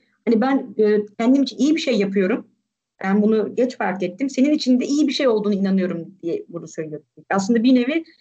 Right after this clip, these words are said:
rekabeti paylaşım haline getirme. Yani ben iyi, ben iyi bir şey, buradaki sorun şu. E, iyi bir şey çocuk sahibi olmak olarak algılıyor.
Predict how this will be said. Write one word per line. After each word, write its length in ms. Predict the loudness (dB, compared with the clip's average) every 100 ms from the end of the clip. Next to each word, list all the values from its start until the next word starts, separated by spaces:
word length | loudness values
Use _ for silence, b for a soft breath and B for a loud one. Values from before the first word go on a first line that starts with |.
| b _
rekabeti 760 | -4 -2 -2 -2 -2 -2 -4 -2
paylaşım 460 | -2 0 0 -2
haline 300 | -2 0 0
getirme. 320 | 0 -4 -6
Yani 160 | -6 -4
ben 140 | -4 0
iyi, 260 | 0 0
ben 180 | 0 -2 2
iyi 180 | 2 2
bir 40 |
şey, 300 | -2 -2 -2
buradaki 280 | -2 -4 -4
sorun 220 | 0 0
şu. 280 | -2 -4 -6 b b _ _
E, 40 | -10 -2
iyi 200 | 0 2
bir 60 | 0
şey 200 | -2 0
çocuk 280 | -2 -4
sahibi 320 | -4 -4 -2 0
olmak 360 | 0 0 0
olarak 320 | -2 -2 -4
algılıyor. 440 | -4 -4 -2 -2